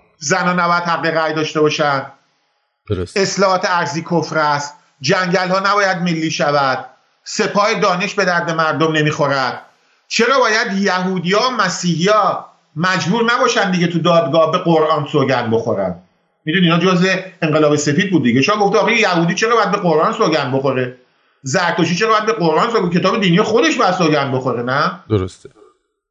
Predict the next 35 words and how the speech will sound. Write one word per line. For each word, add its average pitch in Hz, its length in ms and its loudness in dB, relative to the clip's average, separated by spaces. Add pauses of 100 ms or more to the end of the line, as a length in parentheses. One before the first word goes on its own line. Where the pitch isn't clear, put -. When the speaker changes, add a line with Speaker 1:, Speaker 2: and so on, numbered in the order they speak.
Speaker 1:
زرتشتی 202 600 -2
و 208 60 0
مسیحی 202 420 -2
حق 240 280 0
دارن 269 240 0
برن 226 220 0
تو 185 120 0
انجمن‌های 185 500 2
ایالت 180 320 0
ولایتی 165 380 2
کاندید 151 460 0
بشن. 117 360 -2 (520)
اینا 175 140 2
مخالف 165 460 2
بودن. 90 180 -18 (800)
بعد 233 480 0
مجاهدین 208 640 0
خلق 277 460 0 (360)
ده 220 300 0
سال 214 380 -2
بعد 262 260 -4
میان 269 240 -2
در 214 160 0
خرداد 214 380 -2
پنجاه 214 460 0
و - 20 -4
دو 254 160 0
به 208 120 0
یاد 240 440 2 (300)
قیام 196 480 0
ده 175 420 -2
سال 180 240 0
پیش 196 200 -6 (600)
احتجاجی 175 640 0
خمینی 214 880 0